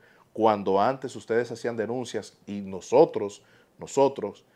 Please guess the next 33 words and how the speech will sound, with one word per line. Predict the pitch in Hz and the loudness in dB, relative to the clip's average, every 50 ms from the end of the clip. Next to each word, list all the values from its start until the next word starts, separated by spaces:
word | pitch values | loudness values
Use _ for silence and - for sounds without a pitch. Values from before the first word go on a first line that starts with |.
| _ _ _ | _ _ _
en | 87 90 92 87 90 | -8 -8 -8 -8 -8
mi | 92 87 | -10 -10
caso, | - - 113 117 120 110 - - 101 - | -4 2 4 6 6 4 2 -4 -10 -10
que | - 85 | -10 -12
no | 82 82 90 101 | -10 -8 -6 -8
soy | 107 - 127 120 117 | -4 -2 0 0 0
ni | 113 104 98 | -2 -4 -4
de, | 87 87 82 85 80 82 | -2 -2 -2 -2 -4 -6
ni | 98 95 | -8 -6
de | 87 85 | -6 -4
Juan | 80 95 107 120 135 131 | 0 2 2 2 2 0
ni | 127 123 | -2 -2
de | 123 120 | -2 -2
Pedro, | 120 120 110 101 98 101 101 - _ _ _ _ _ - | 0 0 -2 -2 -4 -6 -10 -14 _ _ _ _ _ -10
pues | - 117 | -6 -2
yo | 202 147 | 2 2
lo | 120 | 2
apoyaba | 110 - 107 98 98 110 135 160 147 127 | 2 2 0 0 4 4 4 6 4 2
porque | - 117 110 - 120 | -2 -4 -6 -4 -6
entendía | 117 - 117 110 113 113 123 139 131 127 | -4 -4 -6 -6 -6 -4 -2 -2 -2 0
que | - 123 | -2 -2
era | 120 120 117 104 | -2 0 0 0
lógico | 107 123 147 143 131 101 - - 78 - _ _ _ _ _ _ _ | 0 0 0 0 -2 -6 -14 -16 -18 -18 _ _ _ _ _ _ _
lo | 107 110 104 - | -2 -2 -2 -2
que | - | -6
ustedes | - - 117 110 110 110 - | -4 -2 -2 -2 -2 -2 -6
exigían. | 110 - - - 104 95 123 151 147 113 90 - _ _ _ _ _ - - _ | -8 -10 -10 -12 -8 -4 -2 -2 -2 -2 -4 -8 _ _ _ _ _ -20 -8 _
Pero, | - 110 104 - | -2 -2 -2 -2
coñazo, | - 98 98 113 143 151 - - 107 - - | -4 -4 0 0 0 0 0 -2 -4 -4 -6
ustedes | 101 - - 123 131 147 143 - - - | -10 -6 -2 0 2 2 2 2 -2 -6
exigen, | - 117 - - - - 160 143 120 - 107 101 110 110 _ _ _ _ _ _ _ _ _ _ _ _ _ _ | -8 -8 -6 -6 -4 -2 -2 -2 -2 -4 -8 -10 -10 -14 _ _ _ _ _ _ _ _ _ _ _ _ _ _
están | - - - - - 127 143 156 | -14 -14 -12 -4 2 2 4 4
exigiendo, | 156 151 151 - - 143 127 135 123 117 104 98 90 101 101 | 4 0 -2 -4 -6 -6 -4 -4 -4 -4 -6 -6 -10 -12 -14